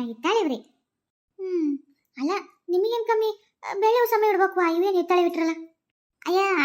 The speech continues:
ಹಬ್ಬದಾಗ ಇಟ್ಟಿರ್ತೀನ್ರಿ. ದಿನಂಪರ್ತಿ ಅಂದ್ರ ಕೆಟ್ಟೋಗ್ಬಿಡ್ತಾವ್, ಸುಮ್ನ ಅವೆಲ್ಲ ಕರಗಾಗ್ಬಿಡ್ತಾವು. ಇವಾದ್ರ ಏನ್ ಅನ್ಸಲ್ಲಲ್ಲ. ದಿನಂಪರ್ತಿ ಇವ್ರಿ, ಹಬ್ಬ ಹುಣ್ಣಿಮೆ ಏನಾರ ಬಂದಾಗ ಅವನ್ನಸ್ತೇನೆ.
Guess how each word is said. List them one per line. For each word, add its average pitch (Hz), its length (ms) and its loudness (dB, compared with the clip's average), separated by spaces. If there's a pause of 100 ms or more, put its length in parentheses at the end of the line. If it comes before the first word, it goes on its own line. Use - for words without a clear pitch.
(580)
ಹಬ್ಬದಾಗ 294 340 2
ಇಟ್ಟಿರ್ತೀನ್ರಿ. 339 520 2
ದಿನಂಪರ್ತಿ 302 540 4
ಅಂದ್ರ 311 260 4
ಕೆಟ್ಟೋಗ್ಬಿಡ್ತಾವ್, 311 540 0
ಸುಮ್ನ 311 300 2
ಅವೆಲ್ಲ 294 220 4 (100)
ಕರಗಾಗ್ಬಿಡ್ತಾವು. 294 640 2 (440)
ಇವಾದ್ರ 381 340 2 (580)
ಏನ್ 302 120 4
ಅನ್ಸಲ್ಲಲ್ಲ. 262 340 0 (400)
ದಿನಂಪರ್ತಿ 262 400 -2
ಇವ್ರಿ, 285 180 0
ಹಬ್ಬ 330 340 2
ಹುಣ್ಣಿಮೆ 302 220 6
ಏನಾರ 294 160 4
ಬಂದಾಗ 285 260 0
ಅವನ್ನಸ್ತೇನೆ. 262 480 0